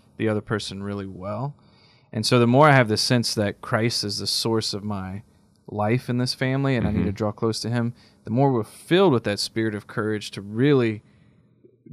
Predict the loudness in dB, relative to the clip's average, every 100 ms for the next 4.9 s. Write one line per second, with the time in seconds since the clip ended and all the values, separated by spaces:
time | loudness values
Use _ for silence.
0 | 0 4 4 4 -6 -12 -14 0 2 2
1 | 2 4 4 6 6 6 4 -2 -6 -8
2 | _ _ _ -2 2 2 0 -8 -10 -4
3 | 0 0 -2 -6 -8 -8 -16 -20 -6 0
4 | 0 0 _ _ _ _ _ 2 2